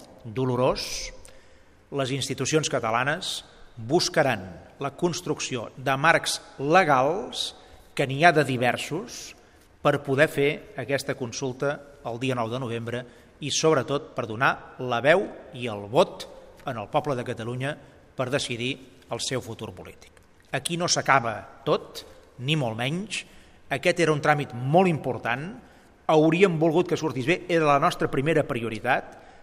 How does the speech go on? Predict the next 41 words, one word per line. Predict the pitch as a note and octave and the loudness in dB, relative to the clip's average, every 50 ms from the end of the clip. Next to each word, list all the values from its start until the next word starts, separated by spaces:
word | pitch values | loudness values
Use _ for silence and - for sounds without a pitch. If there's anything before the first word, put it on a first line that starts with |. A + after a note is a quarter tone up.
| - - - | -14 -10 -8
Està | C3+ - - D#3+ | -2 0 0 2
clar | - F3 E3+ | 4 2 2
que | D3+ | 2
si | C#3+ E3 E3 | 0 -2 -2
ho | C#3 | 0
portàvem | C#3+ D3+ C#3 E3 D#3+ D#3+ D#3 D3+ | 0 0 4 6 6 6 6 4
a | D3+ D3+ | 2 2
Madrid | C3+ D#3 E3 D3 | 2 0 0 0
en | C3+ C3 | -2 -4
el | A#2 | -4
Congrés | C#3 C#3+ C3 C3 C3 | -4 -4 -4 -2 -2
dels | C#3 A#2 | -2 -2
Diputats | C3+ B2+ C#3 C3+ D#3+ D3+ - - - | -2 -4 2 2 2 0 0 -4 -2
era | E3+ D3+ C#3+ | 0 0 0
perquè | - C#3+ B2 C#3+ | 0 -2 -2 -2
ens | C3+ A#2 A2 | -4 -4 -4
volíem | B2 C3 D3+ D#3 C#3+ | -2 2 2 2 2
entendre, | C3 A#2+ G#2+ - A#2 A#2 A2+ D3 F#3 | 2 -2 -2 -6 -6 -4 -4 -6 -6
perquè | - - - - B2 A2 B2+ | -6 -10 -12 -10 -6 -4 -4
volíem | A#2 B2 C#3 C3 B2+ A#2+ A#2 | -2 -2 -2 -2 -4 -4 -6
negociar. | A2+ G#2 G#2 G#2 - - C3 C#3 D#3+ F3 - - - - - - - - - - | -10 -10 -10 -12 -10 -4 -2 -2 -2 -2 -4 -14 -20 -20 -20 -20 -20 -20 -18 -12
Si | - - - C#3 B2+ | -10 -6 -4 -4 -4
això | - D3+ D3 | -2 -2 -2
ens | C3+ | -2
diuen | A#2+ C#3+ C#3 C3+ B2 | 0 -2 -2 0 -2
que | B2+ B2 | -2 -2
no, | D3+ D#3+ - - - - - - | -2 -2 -4 -8 -20 -20 -10 -6
perquè | - A#2 A2+ - C3 C3 | -6 -6 -4 -4 -2 0
no | D3 D3+ | 0 2
volen, | A#2+ A#2 A#2 A#2 B2 C3+ C#3 - - - - - _ - _ _ | 2 2 0 0 -4 -6 -12 -16 -20 -20 -20 -20 _ -20 _ _
aleshores | D#3+ B2 A#2+ A#2+ A2 A#2+ A#2+ B2+ C3 A#2+ | -6 -4 -4 -4 -4 -4 -4 -4 -2 -4
el | C3 A#2 - | -4 -6 -8
camí | C3+ A#2 A#2+ B2+ C#3 D3+ - - - | -10 -10 -8 -10 -10 -10 -14 -16 -6
ha | - A#2+ A#2+ | -4 -4 -4
de | A#2+ A#2 | -2 -4
seguir. | - - B2+ E3 D3+ G#2+ - - - - - - - - _ _ _ | -4 -2 0 0 0 0 -2 -12 -18 -20 -20 -20 -20 -20 _ _ _
Seguirà | - - - D3+ C3+ C3+ D#3 D#3+ F#3 G3+ A#3 A#3+ - - - - - - - B2 | -8 -4 -4 -2 0 0 4 4 4 4 4 0 -4 -10 -16 -18 -20 -16 -12 -4
buscant | B2+ C#3+ C#3 - - E3+ D#3+ | -4 -4 -2 2 2 2 2
aquests | C3+ - C3 - A#2+ | 2 -2 -4 -4 -2
marcs | B2+ A#2+ A#2 - B2+ | -4 -4 -4 -6 -6
legals | A#2+ B2+ C#3+ C#3 A#2+ - | 0 2 2 2 2 -2